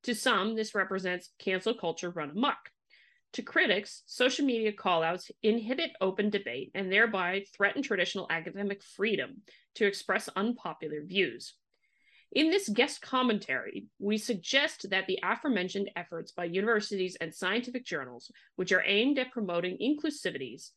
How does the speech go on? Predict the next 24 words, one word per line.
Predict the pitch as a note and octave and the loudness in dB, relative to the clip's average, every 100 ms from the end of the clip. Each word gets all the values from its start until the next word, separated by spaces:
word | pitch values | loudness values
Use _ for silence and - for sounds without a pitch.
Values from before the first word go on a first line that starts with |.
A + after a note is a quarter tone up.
| _ - | _ 0
inclusivity | A#3 G#3+ G3 A#3 C3+ B2+ | 4 4 2 0 -2 -8
rather, | A#2+ D3+ A3+ - - - | -10 -8 -8 -10 -20 -6
are | - G#3 | 4 6
nothing | G#3+ C4+ F#4 | 6 4 2
at | C#4 | 2
all | D#3 C#3 F3+ | -2 -2 -4
like | F3+ F#3 | -2 -4
the | - - | -2 0
actions | E3 - G#3 | 0 0 -4
of | G3+ | -4
a | F#3+ | -6
totalitarian | - F3+ F3 F#3+ G#3 A#3 - F3+ E3+ E3+ F3+ | -2 -4 -2 0 2 0 -2 -2 0 -2 0
government, | A3 A3 B2 - - _ - - - | 2 2 -2 -12 -16 _ -20 -14 -2
as | G3+ G3+ | 0 2
some | F3+ F3 | -2 0
have | F3+ | -4
suggested. | - F#3+ G3+ C4 - - - _ _ _ _ | -6 -4 0 0 -2 -16 -18 _ _ _ _
Diversity | G3+ F#3 C4 - C#4 G3 | 0 6 6 4 0 -2
efforts, | D3+ C#3+ E3+ - | -4 -6 -8 -10
especially | G#3+ - A3+ B3+ D#4+ C4 | -10 -2 0 2 0 2
those | E3+ E3+ | 2 0
targeting | - F3+ F#3 G3 F3+ - | -4 0 0 0 -4 -2
faculty | C4 - E4 D4 | -2 -2 -2 -2
hiring, | G#3+ A3 C#3 A#2+ | 2 2 2 -2